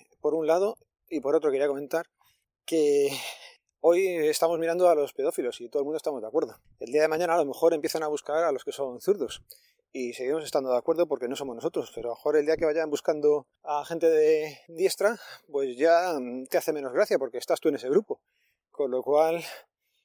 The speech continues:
es una cosa compleja, ¿vale? Porque entiendo que todo el mundo estamos de acuerdo en que no hay que darle ni voz ni un milímetro de acción a los pedófilos, pero por un lado empiezan,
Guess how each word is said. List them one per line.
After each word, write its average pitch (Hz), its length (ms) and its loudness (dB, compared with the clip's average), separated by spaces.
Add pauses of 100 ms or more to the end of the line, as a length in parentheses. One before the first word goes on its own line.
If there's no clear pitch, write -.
(120)
es 151 140 -4
una 165 180 0
cosa 165 680 -2 (380)
compleja, 143 380 -2
¿vale? 156 220 -4 (480)
Porque 127 380 -8
entiendo 165 280 0
que 156 100 2
todo 156 120 6
el 151 40 6
mundo 160 160 -2
estamos 147 240 -2
de 151 60 2
acuerdo 147 260 0
en 120 100 -6
que 113 260 -8 (160)
no 151 100 -10
hay 147 60 0
que 156 80 4
darle 143 360 0 (460)
ni 139 140 -8
voz 156 200 8
ni 131 440 -10 (180)
un 160 100 -14
milímetro 156 460 -2
de 143 160 2
acción 143 280 -4 (220)
a 131 100 -8
los 127 120 -10
pedófilos, 165 480 0 (540)
pero 131 180 -4
por 123 160 -8
un 147 80 -4
lado 165 140 6
empiezan, 190 420 -2